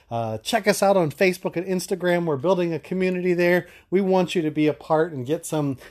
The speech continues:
additional content from what we share outside of the podcast.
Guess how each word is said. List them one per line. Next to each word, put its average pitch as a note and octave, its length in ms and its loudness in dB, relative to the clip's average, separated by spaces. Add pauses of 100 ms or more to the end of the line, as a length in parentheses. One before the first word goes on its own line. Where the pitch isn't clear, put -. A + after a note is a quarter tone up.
additional D#3 500 2
content E3 640 -2
from D3 220 -2
what C#3+ 160 2
we C#3+ 100 -2
share C#3 340 0
outside C3+ 400 -2
of B2+ 80 -4
the B2 100 -6
podcast. A2+ 760 -10